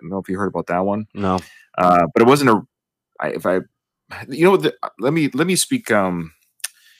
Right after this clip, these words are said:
Speaker 1: plainly here. I, I, I'm tired. <laughs>
Speaker 2: Mm.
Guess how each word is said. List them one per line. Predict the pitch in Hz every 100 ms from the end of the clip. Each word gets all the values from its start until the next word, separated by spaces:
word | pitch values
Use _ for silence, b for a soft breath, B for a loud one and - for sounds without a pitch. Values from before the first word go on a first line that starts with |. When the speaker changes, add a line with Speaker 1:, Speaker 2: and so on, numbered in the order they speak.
| b b b b -
Speaker 1:
plainly | - 104 95 87
here. | 87 85 -
I, | 95 104 98 - _ _ _ _ _ _ _ _ -
I, | - -
I'm | 127 190
tired. | - 82 80 78 78 - -
<laughs> | - - - _ B B
Speaker 2:
Mm. | 92 82